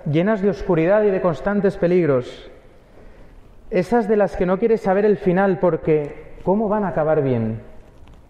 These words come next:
¿Cómo volverá el mundo a ser lo que era después de tanta maldad como ha sufrido? Pero al final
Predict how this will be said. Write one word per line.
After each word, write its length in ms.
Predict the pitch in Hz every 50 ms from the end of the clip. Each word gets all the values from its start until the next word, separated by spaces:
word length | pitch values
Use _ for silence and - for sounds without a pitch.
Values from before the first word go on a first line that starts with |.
| - - - - - - - - - - - - - - - - - - -
¿Cómo 220 | - 190 208 254 247
volverá 360 | 247 233 214 185 190 190 226
el 120 | 233 214
mundo 300 | 208 240 254 247 226 214
a 60 | 180
ser 260 | - - - 247 254 247
lo 140 | 233 208
que 160 | 160 196 202 220
era 160 | 226 233 202
después 420 | 196 165 - - - 226 240 208
de 80 | 190 185
tanta 320 | 175 208 220 220 - 202
maldad 440 | 185 175 160 156 156 165 202 208 202
como 260 | - - 160 160 185
ha 40 | 190
sufrido? 540 | - - 165 139 160 151 151 139 127 120 127 - - - - - - - - - - - - - - - - - - - - - - - - - - - - -
Pero 140 | - 151 139
al 120 | 135 135 127
final 640 | - - 143 143 165 170 170 175 180 190 190 -